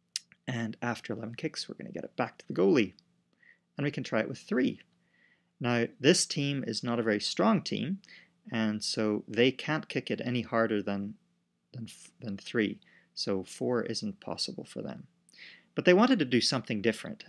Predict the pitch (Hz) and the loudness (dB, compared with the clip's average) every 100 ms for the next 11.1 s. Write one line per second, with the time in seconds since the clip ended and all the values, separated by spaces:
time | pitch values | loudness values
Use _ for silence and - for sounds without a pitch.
0 | 196 113 110 - 123 113 147 233 196 107 | -8 -6 -4 -2 -2 -2 -2 -2 -4 -2
1 | 110 104 - 175 - 110 107 104 - - | -2 0 0 0 0 0 0 -4 -8 -20
2 | - _ - - - 196 113 - - 107 | -20 _ -4 0 6 6 6 0 -2 -2
3 | 107 110 104 - 120 117 98 127 110 - | -2 -4 -6 -4 -6 -4 -6 -4 -4 -4
4 | - - - - 123 131 123 107 110 110 | -6 -6 -6 -2 0 0 0 0 0 -2
5 | - 110 - 151 101 104 107 101 120 - | -8 -8 -8 -6 -4 -4 -6 -10 -10 -6
6 | 104 117 - 123 110 117 - - _ - | -4 -4 -2 0 0 -2 -6 -14 _ -20
7 | - - _ 104 104 113 107 104 104 107 | -20 -20 _ 0 2 2 2 0 0 -2
8 | - - _ _ - 151 127 127 120 - | -6 -20 _ _ -8 -2 0 0 -4 -10
9 | _ _ _ _ _ _ _ _ _ _ | _ _ _ _ _ _ _ _ _ _
10 | _ _ 135 - - 220 208 208 135 127 | _ _ -10 -4 0 2 2 2 4 4